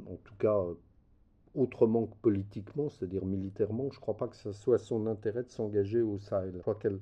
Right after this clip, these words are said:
veillera à ce que, euh, après le départ des Français, euh, elle garde un certain contrôle de la région, mais, euh, ça n'ira pas plus loin, hein.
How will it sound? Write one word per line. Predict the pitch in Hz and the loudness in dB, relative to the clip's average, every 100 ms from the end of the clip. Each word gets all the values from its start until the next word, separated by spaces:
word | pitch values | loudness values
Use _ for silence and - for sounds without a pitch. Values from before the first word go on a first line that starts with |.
| 95 | 10
veillera | 123 131 117 120 107 | 12 12 12 12 8
à | |
ce | 92 - | 4 -4
que, | - | 2
euh, | 98 90 101 98 98 | 2 2 -4 -12 -8
après | 92 - 110 | -8 0 0
le | 95 | 2
départ | 101 101 107 98 | 0 4 4 4
des | 95 | -4
Français, | - - 101 - 113 | -4 -6 -6 4 8
euh, | 107 90 82 87 85 85 87 87 | 8 6 0 -6 -10 -12 -14 -14
elle | 87 | -8
garde | 90 110 92 87 | 0 2 2 -4
un | 87 | -10
certain | 80 - 92 - 98 87 - | -10 -10 -8 -4 -4 -4 -6
contrôle | - 127 127 113 127 120 110 87 | 2 2 2 2 4 4 2 0
de | |
la | 92 92 | -4 -4
région, | 90 101 95 135 190 214 | 0 -2 2 2 2 -2
mais, | 95 101 98 95 | -2 2 2 0
euh, | 92 92 | -2 -6
ça | 85 107 | -6 -4
n'ira | 101 101 104 | -2 -2 -4
pas | 104 | -4
plus | 113 - 143 | -6 -6 -4
loin, | 156 151 104 | -2 -2 -4
hein. | 104 | -6